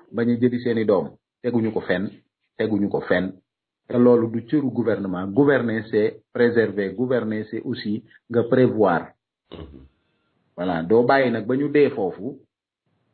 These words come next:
Speaker 1: ngay xaar Sénégalais yi dajale seen xaalis aussi pour indi leen.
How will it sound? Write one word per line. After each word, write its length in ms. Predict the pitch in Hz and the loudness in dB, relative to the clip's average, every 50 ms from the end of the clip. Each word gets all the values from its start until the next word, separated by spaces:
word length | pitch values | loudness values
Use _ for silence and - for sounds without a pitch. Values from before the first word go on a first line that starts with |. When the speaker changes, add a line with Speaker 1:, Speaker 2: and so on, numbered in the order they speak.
| _ _ _ _ _ _ _ - | _ _ _ _ _ _ _ -10
Speaker 1:
ngay 220 | 113 120 131 135 127 - | -2 0 0 0 0 0
xaar 240 | 131 120 113 123 120 | 0 0 0 0 -2
Sénégalais 400 | - 131 127 123 120 120 117 110 | -4 -4 -4 -2 -2 0 0 0
yi 60 | - | -2
dajale 320 | - 110 117 113 110 107 104 | 0 -2 0 -2 -2 -4 -4
seen 180 | - 113 101 104 | -6 -6 -10 -8
xaalis 340 | - 110 101 98 98 - - | -6 -6 -6 -6 -6 -8 -10
aussi 220 | - - - 110 101 | -12 -10 -8 -8 -8
pour 160 | - - 85 | -6 -6 -8
indi 280 | - - 117 107 101 95 | -4 -2 -2 -2 0 2
leen. 280 | 90 85 78 76 76 | 2 2 0 0 -8